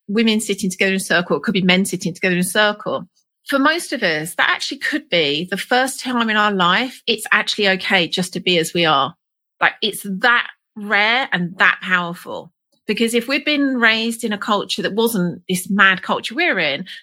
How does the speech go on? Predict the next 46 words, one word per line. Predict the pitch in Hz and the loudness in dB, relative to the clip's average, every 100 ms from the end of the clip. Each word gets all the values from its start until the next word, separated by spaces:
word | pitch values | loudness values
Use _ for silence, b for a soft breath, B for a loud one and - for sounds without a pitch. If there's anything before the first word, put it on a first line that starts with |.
| _ | _
we | 254 | 0
would | 320 | 2
have | 339 | 2
been | 311 | 2
allowed | 285 294 294 | 2 2 0
to | - | -4
do | 226 277 | -4 -2
that. | 247 - | 2 2
We | 190 226 | 0 -2
would | 269 | 0
have | 269 | 0
been | 226 | 2
allowed | 190 185 170 165 - | 2 2 2 -2 -6
to | - 180 160 156 B B | -2 0 0 -4 B B
be | - 214 | 0 2
as | 175 175 | 2 -2
we | 170 | 0
are, | 160 135 143 | 2 2 2
been | 196 190 | 0 0
seen | - - 233 208 | -2 -2 2 2
and | 185 190 | 2 2
witnessed | 208 185 165 170 - | 0 2 2 0 -2
and | 180 | -2
held | 175 190 180 | 2 2 2
as | 180 180 | 0 0
we | 175 | 2
are. | 160 208 240 | 2 2 -2
But | - | -8
it's, | 262 - | -8 -6
that's | 285 - | -4 -4
not | 427 - | -4 -4
the | |
case | 294 349 403 - | 0 0 0 0
here. | 175 156 | 0 2
We're | 208 | -2
told | - 320 302 | -2 -2 -2
all | 262 | -2
the | 247 | -4
time, | - 311 269 | 0 2 2
"No, | 226 | 2
don't | 226 240 233 | 2 0 0
do | 233 202 | -2 2
that. | 175 - - | 2 0 -6
Be | 190 | -2
like | 180 175 - | 2 2 0
this. | 269 190 156 | -2 -2 -2